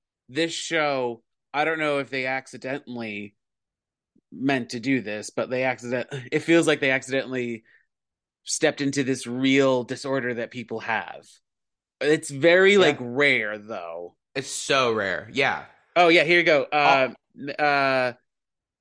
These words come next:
Speaker 1: uh, she woke up from a minor arm surgery in two thousand nine and said, uh, uh, everything from other people talking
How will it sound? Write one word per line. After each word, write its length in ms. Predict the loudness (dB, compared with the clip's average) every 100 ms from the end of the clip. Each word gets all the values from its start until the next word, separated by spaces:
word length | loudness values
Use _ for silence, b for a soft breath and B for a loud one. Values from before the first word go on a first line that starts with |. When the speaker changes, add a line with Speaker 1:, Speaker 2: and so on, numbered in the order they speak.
| _ _
Speaker 1:
uh, 180 | 0 0
she 180 | -2 2
woke 260 | 2 4
up 300 | 2 2 -2 _ -6
from 500 | -2 -2 -4 -6 -8
a 140 | -8 -4
minor 320 | -2 0 0
arm 240 | 0 -4
surgery 320 | -4 -8 -8
in 60 | -10
two 100 | -4
thousand 280 | -4 -4 -4
nine 360 | -2 0 0
and 180 | -4 -8
said, 340 | -4 -4 -4 -10 -6
uh, 400 | -2 0 -2 -6 _ _ _ _ _ _ _ _ -6
uh, 140 | -2
everything 480 | 0 0 0 0 -2
from 340 | 0 0 0
other 220 | 0 -2 -2
people 300 | -6 -6 -6
talking 840 | -2 -4 -2 -2 -2 -4 -6